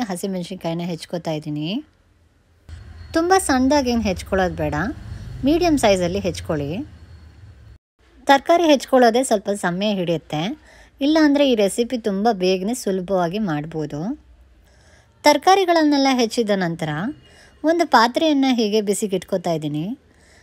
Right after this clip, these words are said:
ಅದಕ್ಕೆ ಎಣ್ಣೆಯನ್ನ ಕೂಡ ಸೇರಿಸ್ಕೋತಾ ಇದ್ದೀನಿ. ಎಣ್ಣೆ ಕಾದ ನಂತರ ಅದಕ್ಕೆ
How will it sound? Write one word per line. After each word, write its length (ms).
ಅದಕ್ಕೆ 320
ಎಣ್ಣೆಯನ್ನ 360
ಕೂಡ 140
ಸೇರಿಸ್ಕೋತಾ 540
ಇದ್ದೀನಿ. 260
ಎಣ್ಣೆ 200
ಕಾದ 180
ನಂತರ 300
ಅದಕ್ಕೆ 360